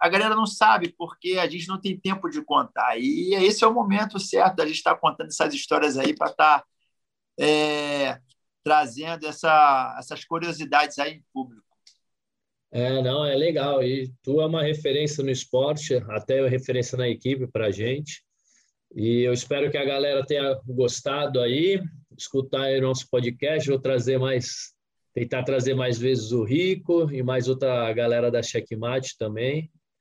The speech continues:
Speaker 2: E é isso aí. Então, mais um episódio foi.
Speaker 1: Valeu,
Speaker 2: Valeu.
Speaker 1: Palito.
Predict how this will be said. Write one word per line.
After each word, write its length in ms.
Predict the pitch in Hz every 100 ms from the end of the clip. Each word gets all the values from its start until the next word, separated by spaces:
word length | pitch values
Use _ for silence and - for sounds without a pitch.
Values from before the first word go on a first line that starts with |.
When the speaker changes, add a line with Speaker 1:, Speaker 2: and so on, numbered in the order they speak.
| _ _ _ _ _ -
Speaker 2:
E 300 | 117 123 127
é 120 | 135
isso 240 | 139 -
aí. 360 | 160 135 104 - -
Então, 120 | 117
mais 220 | 127 127
um 40 |
episódio 600 | 143 139 139 113 131 135 - -
foi. 300 | 110 101 - _ _ _ _ _ _ _ -
Speaker 1:
Valeu, 360 | 196 208 247
Speaker 2:
Valeu. 40 | 247
Speaker 1:
Palito. 640 | 220 226 220 - 233